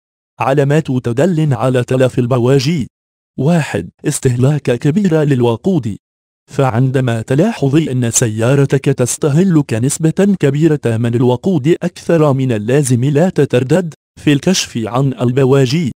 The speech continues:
وهذا العيب قد لا يسمح لك استعمال السيارة بسهولة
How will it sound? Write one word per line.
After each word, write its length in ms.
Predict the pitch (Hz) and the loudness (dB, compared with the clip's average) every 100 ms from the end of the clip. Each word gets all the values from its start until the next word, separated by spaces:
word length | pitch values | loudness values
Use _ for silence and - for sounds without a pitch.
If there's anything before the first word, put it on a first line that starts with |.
| _ _ | _ _
وهذا 560 | 135 151 226 180 151 139 | 0 2 2 2 2 2
العيب 580 | 139 127 156 127 139 135 | 2 2 2 2 0 0
قد 220 | - 127 107 | 0 -4 -2
لا 160 | 113 | 0
يسمح 500 | 143 143 139 123 - | 0 2 0 0 0
لك 440 | 127 151 135 143 117 | 0 0 0 -2 -2
استعمال 640 | 110 - 143 143 220 190 | -4 -2 0 2 2 4
السيارة 680 | 151 - 117 110 120 139 139 | 2 0 -2 0 2 2 0
بسهولة 680 | 139 117 - 117 139 160 | -2 -4 -4 -4 0 0